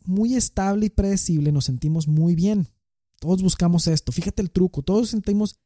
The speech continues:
queremos llegar a un punto donde todo esté en balance. ¿Has oído eso del balance también, que es otra mentira?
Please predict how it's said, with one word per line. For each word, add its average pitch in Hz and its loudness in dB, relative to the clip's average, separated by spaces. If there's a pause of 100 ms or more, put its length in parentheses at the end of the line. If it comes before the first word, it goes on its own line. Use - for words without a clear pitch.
(460)
queremos 196 2
llegar 233 2
a - 2
un 233 0
punto 208 0
donde 156 2
todo 196 -2
esté 208 0
en 196 2
balance. 160 0
¿Has 151 0
oído 208 2
eso 220 2
del 196 2
balance 202 -4
también, 233 -4
que 214 -6
es 196 -4
otra 214 -6
mentira? 214 -4